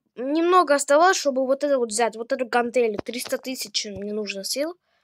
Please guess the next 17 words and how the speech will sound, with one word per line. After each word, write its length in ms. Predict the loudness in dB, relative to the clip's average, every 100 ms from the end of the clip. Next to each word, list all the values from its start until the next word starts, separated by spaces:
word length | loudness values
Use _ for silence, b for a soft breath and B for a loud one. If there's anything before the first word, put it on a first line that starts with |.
| _ _ _ _ _ _ _ _ _
Ну, 100 | 0
ё-моё, 480 | 4 6 6 6 4
ну 120 | 2
как 240 | 0 -2
так-то? 380 | -2 -4 -4 -8
Ладно, 340 | 0 0 0 -4
пош-, 340 | -8 -8 -6
пошли, 340 | -6 -4 0 0
ребята, 680 | 2 2 2 4 2 0 _ _ _ _ _ _ _
соревноваться. 720 | -8 -2 0 0 2 2 0 -8
Ну, 240 | -6 -6
типа, 480 | -8 -6 -4 -4 -6 _ _ _ _ _ _ _
в 260 | -18 -14 -2
драку. 520 | 2 2 0 -6 -10 _ _ _ _ _ _ _ _ _ _ _ _ _ _
Щас 260 | -6 -6
победю. 580 | -4 -6 -6 -2 -2 -2 _ _ _ _ -10
Победим. 500 | -8 -6 -6 -6